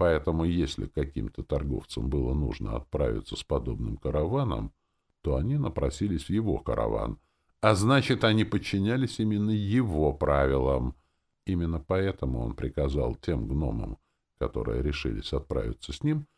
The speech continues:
сидеть в этих вазах на своём грузе и не пытались как-то выделываться. Он понимал, что кое-кто может попытаться проявить любопытство. Вот только для этих разумных подобное может очень плохо закончиться,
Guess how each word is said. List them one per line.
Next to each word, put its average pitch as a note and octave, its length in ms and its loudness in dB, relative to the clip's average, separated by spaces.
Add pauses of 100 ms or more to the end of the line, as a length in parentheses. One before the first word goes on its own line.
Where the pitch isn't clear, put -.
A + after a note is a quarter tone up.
(240)
сидеть C3+ 580 6
в A2+ 80 4
этих A2 320 4
вазах F#2+ 400 4
на B2 100 0
своём F2 460 2
грузе B1+ 480 0 (400)
и A2 140 4
не A#2 180 0
пытались C#2+ 720 0
как-то C2 360 0
выделываться. A#1+ 1000 0 (500)
Он F#2 140 -2
понимал, G2 440 0
что - 160 -4
кое-кто D2 480 0
может D2 360 -2
попытаться D2 760 -4 (120)
проявить D2+ 520 -2
любопытство. - 1160 -6 (480)
Вот E3 220 8
только D#3 300 8
для C3+ 260 10
этих B2+ 240 4
разумных A#2+ 560 4
подобное G2+ 580 4
может E2+ 360 2
очень D2 280 0
плохо D2 300 -2
закончиться, - 840 -4